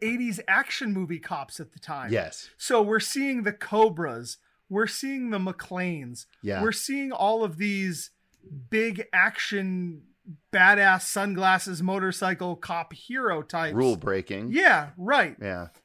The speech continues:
Speaker 1: And so this being almost a departure from that,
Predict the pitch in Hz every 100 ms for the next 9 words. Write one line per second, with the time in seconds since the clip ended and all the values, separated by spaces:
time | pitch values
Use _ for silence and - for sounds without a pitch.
0 | _ 226 233 - 269 226 208 - 185 190
1 | 311 - 208 165 220 220 214 208 202 196
2 | 190 _ _ _ - 294 349 - 247 190
3 | 202 - 233 277 - 208 185 - 196 180
4 | 151 147 208 294 165 156